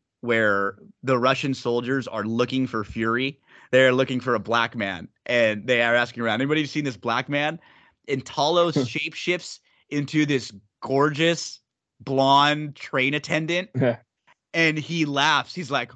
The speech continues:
Speaker 1: "Oh, black man on a train in Moscow? You guys are
Speaker 2: Right.
Speaker 1: funny." I, I love that scene. I thought it was really great. And then Talos shapeshifts back,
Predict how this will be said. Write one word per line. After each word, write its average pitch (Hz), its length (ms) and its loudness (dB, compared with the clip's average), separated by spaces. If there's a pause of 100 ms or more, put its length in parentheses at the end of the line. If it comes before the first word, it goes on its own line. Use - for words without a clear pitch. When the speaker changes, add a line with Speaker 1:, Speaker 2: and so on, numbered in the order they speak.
(100)
Speaker 1:
"Oh, 185 260 2
black 151 360 0
man 190 440 0
on 165 140 2
a 147 60 -2
train 170 340 -2
in 143 100 -8
Moscow? 175 580 -2
You 180 160 -8
guys 156 200 0
are 120 100 4
Speaker 2:
Right. 104 100 0
Speaker 1:
funny." 143 320 -2 (360)
I, 151 140 0
I 165 100 4
love 151 280 0
that 131 300 -6
scene. 135 300 -6
I 123 80 -6
thought 135 180 -2
it 123 60 -10
was 117 120 -12
really 123 220 -6
great. 117 400 -4
And 120 140 -6
then 110 220 -6 (280)
Talos 131 380 -2
shapeshifts 127 540 -4
back, 120 360 -2